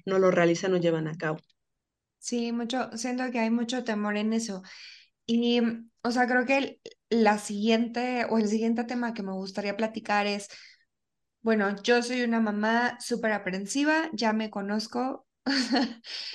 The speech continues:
Speaker 2: sé
Speaker 1: <laughs>
Speaker 2: que soy muy controladora, eh, y no me gusta que mi hijo salga de la casa porque tengo mucho temor a qué van a decirle o cómo lo van a tratar o si, eh, van a herir sus sentimientos, etcétera. Entonces,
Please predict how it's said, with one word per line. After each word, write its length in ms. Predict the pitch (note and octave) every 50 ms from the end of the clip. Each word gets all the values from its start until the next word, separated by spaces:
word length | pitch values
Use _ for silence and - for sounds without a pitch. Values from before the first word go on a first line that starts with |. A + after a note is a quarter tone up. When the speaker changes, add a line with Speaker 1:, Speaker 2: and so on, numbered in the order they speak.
| - -
Speaker 2:
sé 300 | - A3 A3 B3 B3+ C4+
Speaker 1:
<laughs> 20 | C4+
Speaker 2:
que 120 | C4+ C4+
soy 180 | C4 C#4 B3 A#3
muy 240 | A3+ A3+ A3+ A3+ A3+
controladora, 1160 | A3+ A3+ A3+ A3 A3 G#3+ G#3+ G#3+ G3+ G#3 A3 A#3 B3+ C#4 C#4 C#4+ D4 D4 D4 D4+ D4+ D4+ D#4 -
eh, 540 | - G#3+ G#3 G#3 G3+ G3+ G3+ G3+ G3 F#3+ -
y 260 | - A3+ A3+ A3 A3 A3
no 160 | A3 A3+ A#3
me 120 | A#3 A#3+ A#3+
gusta 480 | A#3+ B3+ C4 C4+ C4+ - C#4+ D4+ D4+
que 100 | D4+ C4+
mi 180 | A3+ G#3+ G3+ G#3
hijo 180 | G#3 A3+ A3+
salga 280 | A3+ A3+ G#3+ G#3 G#3 G#3
de 60 | G#3 G3+
la 180 | F#3+ F#3+ F#3+
casa 340 | F#3+ A3+ A3+ A#3 C#4 C#4 C4+
porque 240 | A#3 G#3+ G3+ G3+ F#3+
tengo 340 | F#3+ G3 G3 G3+ G#3+ G#3 -
mucho 360 | G#3+ A3 G#3+ G#3 G#3 G#3+ G3+ -
temor 340 | F#3+ F#3+ F#3 F#3 F#3+ G3 G3+
a 280 | G3+ G3 F#3+ F#3 F#3+ - - - - _ _ _ -
qué 140 | A3+ A3
van 180 | G#3+ G#3 G#3 G#3
a 80 | G3+ G3+
decirle 540 | G3 G3 F#3+ G#3+ A3 G#3+ A3 A3 A3 A3
o 140 | A3 G#3+ G#3+ -
cómo 200 | G#3 G3+ G3+ G#3
lo 100 | G3+ G3
van 120 | G3 G3
a 100 | F#3+ F#3+
tratar 640 | F#3+ F#3+ F#3+ F#3+ G#3 G#3 G#3 G#3+ G#3 G#3 G#3+ G#3 G#3
o 80 | G3+
si, 420 | F#3+ - - G3 F#3+ F#3+ F#3+ F#3 F#3+ - - - - - _ _ _ _ _
eh, 280 | - G#3 G3+ G3 F#3+ G3
van 180 | G3 G3+ G#3
a 40 | G3+
herir 220 | G3+ G3+ G3+ G3 G#3
sus 180 | G#3 G#3 G3+
sentimientos, 680 | - G3+ F#3+ F#3 F#3+ F#3+ G3 G3+ G#3 G3+ G#3 G3+ G3 G#3
etcétera. 420 | G3 G3 A3 G#3+ G#3+ G#3 G3 G3
Entonces, 480 | G3+ G#3 A3 A#3 A#3 A3+ C#4 C#4 C#4